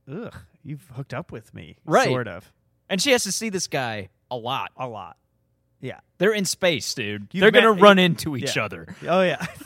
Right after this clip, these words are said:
Speaker 2: <laughs> Like,
Speaker 1: But it is, it is like, "You've basically masturbated to me."
Speaker 2: Yep.
Speaker 1: Yeah.
Speaker 2: And everyone knows.
Speaker 1: And everyone knows.
Speaker 2: Yeah. Ugh.
Speaker 1: Oh, I just got, like, chill, like, nasty goosebumps.
Speaker 2: Yeah. God, that
Speaker 1: Ugh.
Speaker 2: would be awful.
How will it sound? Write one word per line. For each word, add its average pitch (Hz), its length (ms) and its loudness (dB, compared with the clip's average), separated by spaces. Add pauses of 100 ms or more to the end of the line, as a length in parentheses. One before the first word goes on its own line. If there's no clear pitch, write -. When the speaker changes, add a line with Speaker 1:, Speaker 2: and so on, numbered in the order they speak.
(300)
Speaker 2:
<laughs> 196 300 -4
Like, 190 520 -2
Speaker 1:
But 269 160 -2
it 294 100 -2
is, 311 180 -2
it 269 160 -2
is 285 160 -4
like, 208 200 -6
"You've 170 120 -10
basically 175 400 -4
masturbated 120 580 -14
to - 140 -20
me." 95 260 -20
Speaker 2:
Yep. 233 180 4 (300)
Speaker 1:
Yeah. 131 160 -10 (160)
Speaker 2:
And 151 140 0
everyone 156 320 2
knows. 101 360 -4
Speaker 1:
And 135 120 -8
everyone 110 280 -12
knows. - 280 -20 (160)
Speaker 2:
Yeah. 131 240 0 (1200)
Ugh. 151 340 0 (1000)
Speaker 1:
Oh, 170 300 -2
I 180 80 -2
just - 160 -10
got, 123 200 -8 (120)
like, 120 400 -16 (240)
chill, 120 320 -14
like, 113 240 -14
nasty 113 420 -14
goosebumps. 98 600 -16
Speaker 2:
Yeah. 123 360 0 (180)
God, 135 260 2
that 131 60 0
Speaker 1:
Ugh. 131 40 0
Speaker 2:
would 123 80 -4
be 117 80 -4
awful. 101 440 -6